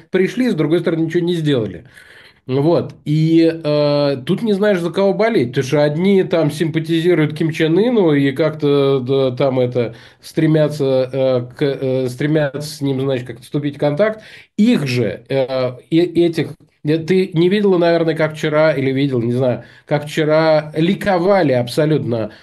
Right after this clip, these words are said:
Z-паблики. Вот представь себе, да, какой-то мятеж, какой-то, значит, э, какой-то Майдан буквально, и ликуют по его поводу Z-паблики. А они публи-, а они ликовали, потому что это наш слон, вот этот вот, э,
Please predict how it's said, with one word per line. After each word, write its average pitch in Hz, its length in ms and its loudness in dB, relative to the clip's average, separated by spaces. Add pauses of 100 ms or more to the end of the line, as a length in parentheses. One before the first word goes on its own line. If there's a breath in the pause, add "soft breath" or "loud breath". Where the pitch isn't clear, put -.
(140 loud breath)
Z-паблики. 170 840 0
Вот 123 160 -2
представь 160 420 -2
себе, 123 300 -2 (180 loud breath)
да, 175 200 0
какой-то 170 420 0
мятеж, 156 560 2
какой-то, 147 500 0
значит, 139 600 -2
э, 139 160 0 (180 loud breath)
какой-то 156 640 0
Майдан 151 720 0
буквально, 135 680 0 (280 loud breath)
и 208 180 4
ликуют 190 640 2
по 156 80 2
его 156 220 4
поводу 165 400 2
Z-паблики. 131 840 -2 (100)
А 156 120 2
они 165 140 2
публи-, 160 280 -2
а 151 160 2
они 151 160 2
ликовали, 156 640 0 (200 loud breath)
потому 180 340 0
что 196 160 -4
это 185 320 0
наш 208 320 0
слон, 226 420 2
вот 151 180 0
этот 160 260 0
вот, 151 280 0 (320 loud breath)
э, 156 240 4